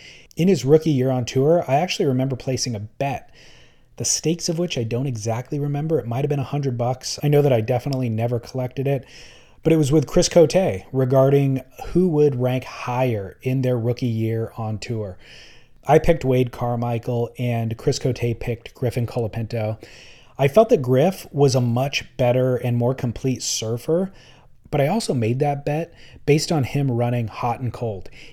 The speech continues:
He came out that season super hot with that triple barrel on the Gold Coast, but failed to back it up. And we see this with Ethan Ewing, we see it with Yago Dora. There's something about possessing a stunning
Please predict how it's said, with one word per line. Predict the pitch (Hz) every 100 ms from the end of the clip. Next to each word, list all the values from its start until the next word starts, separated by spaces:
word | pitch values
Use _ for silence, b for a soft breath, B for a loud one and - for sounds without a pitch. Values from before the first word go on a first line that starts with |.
| B
He | 151
came | - 165 160
out | 156
that | 156 147
season | - 165 160 147
super | - 175 185 127
hot | - 107 -
with | 127
that | 120
triple | - 156 139 131
barrel | 123 120 127 131 B B B B
on | 135
the | 135
Gold | 127 120 -
Coast, | 123 123 120 - B B B B -
but | 160 -
failed | 170
to | 170
back | 160 160 156
it |
up. | 180 - - B B B -
And | 165
we | 165
see | - 196
this | 185 -
with | 147 139 -
Ethan | 147 143 131
Ewing, | 123 135 139 139
we | 117
see | - 143
it | 120
with | 120
Yago | 120 117 113 123 123
Dora. | 120 107 113 123 131 B B B -
There's | 151 135
something | - 165 185 214 202
about | 120 113 139 -
possessing | 131 107 110 113 - 147 156 165 156 -
a | 120
stunning | 110 - - - 131 139 147 151 151